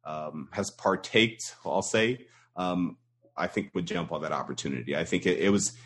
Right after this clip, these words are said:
it was, a, it was cool because it's something that's kind of fringe, that's outside of the norm, uh, that already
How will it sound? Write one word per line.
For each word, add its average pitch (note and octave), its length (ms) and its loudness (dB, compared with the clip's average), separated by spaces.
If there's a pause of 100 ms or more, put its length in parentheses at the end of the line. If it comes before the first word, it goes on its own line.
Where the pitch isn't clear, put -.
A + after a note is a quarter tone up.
(180)
it G2+ 60 4
was, G2+ 180 6
a, F#2+ 240 2
it G2 80 4
was F#2+ 140 -2
cool C#3 480 4 (100)
because G#2 580 2
it's - 420 -2 (580)
something G#2+ 420 0
that's F2+ 580 0 (260)
kind G2+ 160 -2
of F2 60 -2
fringe, A2+ 580 2
that's F#2 200 -2
outside G#2 360 2
of G#2+ 100 2
the F#2+ 60 0
norm, A2 520 4 (220)
uh, F2 220 0
that F2+ 240 2
already G#2 600 2